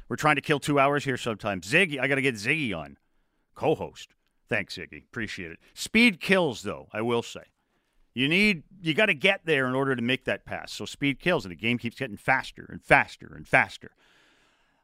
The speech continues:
You can do this on YouTube for yourself if you want, and if you got time, I would do it if you have time. But go Google any game, you know, pick a year, nineteen forties.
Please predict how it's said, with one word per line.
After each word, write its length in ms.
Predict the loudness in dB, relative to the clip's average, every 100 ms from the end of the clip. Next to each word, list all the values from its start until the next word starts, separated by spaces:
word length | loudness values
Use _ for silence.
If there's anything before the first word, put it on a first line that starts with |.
| -2
You 120 | 0
can 200 | 2 2
do 160 | 2 2
this 180 | 2
on 140 | 2 0
YouTube 480 | 2 0 0 -2 -2
for 100 | -2
yourself 520 | -2 0 0 0 -2
if 120 | -8
you 120 | -6
want, 260 | -2 -2 -2
and 220 | -4 -4
if 140 | -6 -6
you 60 |
got 280 | -6 -6 -4
time, 460 | -4 -2 -4 -10 -18 _ _ _ _ _ _ _ _ _ _ _ _
I 200 | 0 0
would 180 | 0 -2
do 160 | 0 0
it 80 |
if 100 | -2
you 100 | -4
have 140 | -6 -4
time. 380 | -4 -4 -6 -16 _ _ _ _
But 180 | -10 -6
go 360 | 2 4 6 4
Google 640 | 2 4 4 4 2 0 -4 _ _ _ -20 -20 _ _ _ _ _ _ 2
any 220 | 4 4
game, 600 | 4 2 2 2 0 -6 _ _ _ _ _ -16
you 120 | -6 -4
know, 120 | -2
pick 240 | 0 0
a 40 | 0
year, 320 | 0 -2 0
nineteen 340 | 2 2 0
forties. 520 | -2 -2 -4 -8 -20